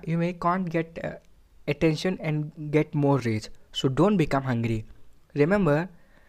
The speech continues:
Doctor Banner is the person who managed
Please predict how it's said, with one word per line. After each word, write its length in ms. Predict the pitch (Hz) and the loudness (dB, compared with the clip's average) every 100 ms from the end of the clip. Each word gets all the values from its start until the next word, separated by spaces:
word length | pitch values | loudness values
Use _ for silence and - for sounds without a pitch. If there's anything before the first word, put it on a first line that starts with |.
| - _ - | -20 _ 2
Doctor 280 | 151 - 190 | 4 8 6
Banner 460 | 151 147 147 190 - | 8 8 8 6 2
is 140 | 143 | 2
the 100 | - | 2
person 440 | - 143 139 - 147 | 4 2 2 2 2
who 540 | - 156 160 160 - - - - - - - _ - | 2 4 8 6 4 -6 -20 -20 -20 -20 -20 _ -8
managed 680 | 151 135 135 151 160 151 | 0 4 4 4 2 0